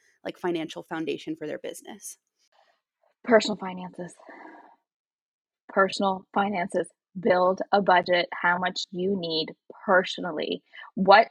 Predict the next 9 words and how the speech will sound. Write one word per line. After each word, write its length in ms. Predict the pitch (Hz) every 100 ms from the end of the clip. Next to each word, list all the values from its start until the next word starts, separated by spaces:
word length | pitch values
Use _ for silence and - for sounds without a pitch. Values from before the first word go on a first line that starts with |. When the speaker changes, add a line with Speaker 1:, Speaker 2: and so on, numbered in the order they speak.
| 208
Speaker 2:
does 320 | 220 208 202
your 320 | 190 190 214
business 480 | 208 196 202 190 190
need 240 | 180 175 -
to 120 | 208
produce 720 | - 233 240 285 175 170 202 _ _ _ -
to 160 | 208 190
pay 640 | - 196 190 190 180 185 - _ _ _
for 520 | - 185 170 180 185